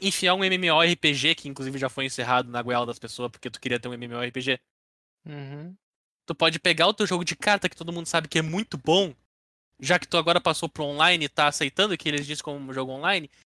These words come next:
Speaker 1: e faz ele ser um jogo online, cara. As pessoas já compraram ideia. Nem tudo precisa tá vinculado ao papel.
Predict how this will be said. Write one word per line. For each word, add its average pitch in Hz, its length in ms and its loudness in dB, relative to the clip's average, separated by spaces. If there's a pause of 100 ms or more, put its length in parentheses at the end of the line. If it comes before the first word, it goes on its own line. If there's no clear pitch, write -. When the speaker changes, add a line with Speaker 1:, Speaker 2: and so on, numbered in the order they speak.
Speaker 1:
e 202 80 0
faz 208 320 4
ele 214 160 -4
ser 220 180 -2
um 220 100 -2
jogo 214 220 -2
online, 214 340 2
cara. - 180 -4
As - 80 -14
pessoas 165 260 -2
já 180 80 2
compraram 190 340 2
ideia. 196 340 6 (640)
Nem 208 300 0
tudo 233 240 -6
precisa - 280 -8
tá 214 120 2
vinculado 208 360 0
ao - 40 -16
papel. 214 420 4